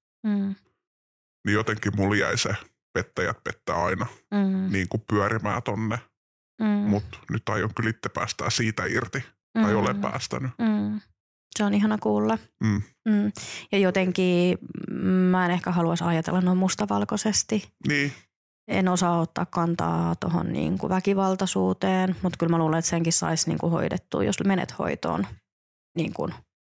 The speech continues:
Speaker 1: kun on vähän eri, eri, eri ta-, tasosta
Speaker 2: Mm.
Speaker 1: asiaa siis se niinku. Siihen en osaa,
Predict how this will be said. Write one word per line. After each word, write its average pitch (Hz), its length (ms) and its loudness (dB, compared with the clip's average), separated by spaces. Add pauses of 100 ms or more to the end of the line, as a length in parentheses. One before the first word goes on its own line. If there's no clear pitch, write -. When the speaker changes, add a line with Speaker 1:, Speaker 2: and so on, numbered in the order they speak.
Speaker 1:
kun - 80 -2
on 165 60 0
vähän 170 220 2
eri, 156 320 -2
eri, 170 180 -2 (120)
eri 175 180 2
ta-, 175 180 -2 (100)
tasosta - 460 -2 (120)
Speaker 2:
Mm. 135 320 2
Speaker 1:
asiaa - 420 0
siis - 280 2
se - 140 0 (220)
niinku. - 360 -4 (520)
Siihen 185 320 4
en 175 140 4
osaa, - 400 -2